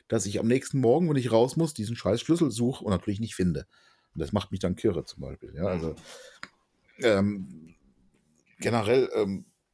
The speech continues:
dieses, dieses für wichtige Dinge einen festen Platz.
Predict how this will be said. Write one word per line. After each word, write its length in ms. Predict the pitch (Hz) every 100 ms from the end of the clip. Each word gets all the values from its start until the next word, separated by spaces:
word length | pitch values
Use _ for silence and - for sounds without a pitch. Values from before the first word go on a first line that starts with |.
| _ _ _ _ _ _ _ _ _
dieses, 420 | - 104 113 113
dieses 320 | - 107 113 -
für 220 | 113 113
wichtige 400 | 190 - 175 160
Dinge 440 | - 139 135 143 - - - - _ _ _ _ _ _ _ _
einen 100 | 101
festen 400 | - 117 - 110
Platz. 440 | - 76 - -